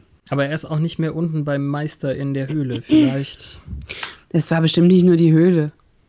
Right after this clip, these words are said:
Speaker 1: Hm.
Speaker 2: Ich glaub, sie haben das einfach nur für dumm befunden im Nachhinein.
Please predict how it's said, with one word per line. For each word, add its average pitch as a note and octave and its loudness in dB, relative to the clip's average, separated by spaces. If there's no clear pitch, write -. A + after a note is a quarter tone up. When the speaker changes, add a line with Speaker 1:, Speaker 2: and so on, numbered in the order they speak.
Speaker 1:
Hm. C#3+ -8
Speaker 2:
Ich - -12
glaub, A#3 0
sie F3+ 0
haben F3+ 2
das F3 -4
einfach E3 -2
nur E3+ 0
für - -6
dumm D#3+ -2
befunden D#3 -2
im D#3 -2
Nachhinein. D#3+ 0